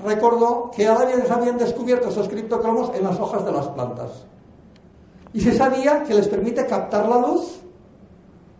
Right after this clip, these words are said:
pero es más, les permite ver la luz. Las plantas ven el entorno que les rodea. Si alguien lo duda, que las plantas ven igual que nosotros, hay un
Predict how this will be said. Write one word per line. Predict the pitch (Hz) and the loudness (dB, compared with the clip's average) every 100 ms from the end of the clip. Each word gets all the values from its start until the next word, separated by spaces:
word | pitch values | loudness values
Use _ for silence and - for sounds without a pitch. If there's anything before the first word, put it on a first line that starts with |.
| - - | -20 -8
pero | 165 | -2
es | 180 240 | -2 0
más, | 240 - - | 0 0 -4
les | 143 | -6
permite | - 165 180 214 220 | -6 -6 -2 0 0
ver | 185 185 170 - - - - - - 131 | 0 0 -2 -8 -16 -20 -20 -20 -20 -14
la | 123 | -12
luz. | 151 - - - - - - - | -12 -14 -18 -20 -20 -20 -20 -20
Las | 131 - | -18 -10
plantas | 185 - - - | -6 -4 -6 -6
ven | 170 165 - - | -2 -2 -4 -10
el | 135 131 | -10 -8
entorno | 127 127 123 123 | -8 -10 -14 -16
que | 120 | -14
les | 117 113 | -14 -12
rodea. | 110 113 110 110 - - - - - - - - - - | -12 -12 -12 -14 -20 -20 -20 -20 -20 -20 -20 -20 -20 -20
Si | - 165 | -8 -2
alguien | 196 240 | 2 2
lo | 220 | 2
duda, | 240 247 190 - - - - - - - | 2 2 2 0 -4 -14 -20 -20 -20 -20
que | - | -8
las | 147 - | -6 -4
plantas | 180 170 175 - | -4 -2 -2 0
ven | 170 156 | -2 0
igual | 147 156 | -2 -2
que | 151 | -4
nosotros, | 147 190 190 151 143 - - - - - - - | -6 -6 -6 -6 -8 -10 -18 -20 -20 -20 -18 -4
hay | 170 | -2
un | 202 190 175 143 | -2 -2 -4 -6